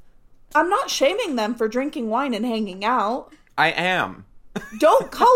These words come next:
Speaker 1: it a book club.
Speaker 2: Exactly. Just call it, "We're getting together to drink on a Wednesday."
Speaker 1: Yeah, <laughs> that's on a Monday.
Speaker 2: Yeah, I mean, it's the "We are a bunch of liars" club.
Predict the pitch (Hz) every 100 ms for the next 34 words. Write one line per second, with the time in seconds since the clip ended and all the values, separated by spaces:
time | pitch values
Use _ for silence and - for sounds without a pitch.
0 | 466 403 359 - 571 - - - 427 262
1 | 196 247 392 - 190 160 190 190 - 143
2 | 117 - 151 160 - 160 151 156 156 147
3 | 147 139 135 143 139 131 135 131 123 123
4 | 123 143 139 147 170 160 - 78 87 254
5 | 392 679 539 427 - - 359 - 233 277
6 | 269 269 285 403 415 247 - 311 - _
7 | _ - - - - 147 196 107 - 156
8 | 175 170 156 156 151 117 143 127 120 143
9 | 139 143 127 127 123 110 120 127 135 107
10 | - - 69 -